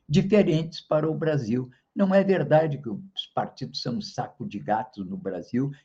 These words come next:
e que todos são iguais. Eles têm realmente projetos de modelação do país, segundo o princípio que os rege. Atualmente, o presidente Bolsonaro, ele segue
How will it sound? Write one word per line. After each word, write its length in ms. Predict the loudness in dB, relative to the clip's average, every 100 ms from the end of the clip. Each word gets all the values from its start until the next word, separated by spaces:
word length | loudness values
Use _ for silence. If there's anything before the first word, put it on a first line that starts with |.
| -6
e 80 |
que 120 | -4 -2
todos 460 | -2 -2 -2 -6
são 220 | -4 -2
iguais. 440 | -2 -2 0 0 -4 _ _ _
Eles 380 | 4 4 2 -4
têm 340 | -2 -2 -4 _
realmente 600 | -4 -2 2 2 0 -4 -6
projetos 760 | -2 0 2 0 -2 -6 -8
de 360 | -6 -2 -2 -4 _ _
modelação 1000 | 4 6 6 4 4 2 0 0 0 0
do 140 | -4 -4
país, 480 | -2 0 0 -2 -14 _
segundo 520 | -8 -6 -6 -6 -6
o 40 |
princípio 560 | -4 -2 -2 -2 -4 -6
que 120 | -4
os 180 | -4 0
rege. 320 | 0 0 -2 _ _ _ -8
Atualmente, 840 | -4 6 6 8 6 4 0 -10 -8
o 100 | -6
presidente 540 | -4 -6 -4 -4 -4
Bolsonaro, 800 | -4 -4 -4 -4 -2 0 0 -2 -8 _ _
ele 260 | 2 2 2
segue 600 | -4 -2 0 -2 -6